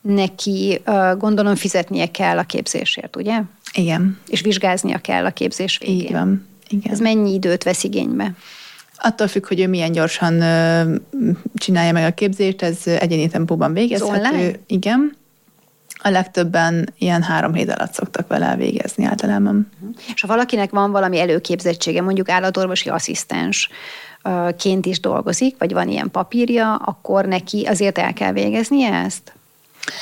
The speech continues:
Speaker 2: Ö, vizsgát tenni mindenkinek kell, ö, tehát volt már olyan, aki tényleg ilyen több, ö,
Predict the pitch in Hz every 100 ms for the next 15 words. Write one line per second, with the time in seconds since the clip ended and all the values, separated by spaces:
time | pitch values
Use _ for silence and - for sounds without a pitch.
0 | - - - 208 202 196 196 208 185 180
1 | 180 180 170 143 165 143 156 - 175 202
2 | 294 - - 185 180 175 175 - 285 277
3 | 190 175 185 175 170 170 165 160 160 170
4 | - 160 156 165 160 165 - 165 165 -
5 | - - - - 170